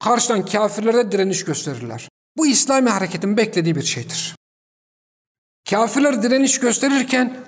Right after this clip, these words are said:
bazen inkar ederler, bazen istihza ederler, bazen tehdit ederler, bazen eziyet ederler, bazen sicinle, zindanla korkuturlar. Bu İslami hareketin beklediği bir şeydir ve bu İslami hareketi güçlendirir.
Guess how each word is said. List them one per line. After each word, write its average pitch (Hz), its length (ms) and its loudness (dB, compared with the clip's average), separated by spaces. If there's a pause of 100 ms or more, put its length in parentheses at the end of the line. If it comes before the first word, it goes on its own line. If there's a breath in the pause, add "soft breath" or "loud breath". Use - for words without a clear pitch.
bazen 254 300 2
inkar 240 340 0
ederler, 226 580 -4 (400)
bazen 214 280 4
istihza 202 500 0
ederler, 220 380 0 (340)
bazen 226 420 2
tehdit 190 340 -4
ederler, 220 440 2 (280)
bazen 240 380 2
eziyet 180 380 0
ederler, 220 440 2 (260)
bazen 254 360 4
sicinle, 208 600 2
zindanla 220 480 2
korkuturlar. 131 800 -8 (400)
Bu 269 120 2
İslami 254 480 2
hareketin 175 500 -2
beklediği 214 400 0
bir 160 80 0
şeydir - 440 -8 (260)
ve 208 140 2
bu 311 120 -4
İslami 247 360 2
hareketi 202 360 -2
güçlendirir. 156 840 0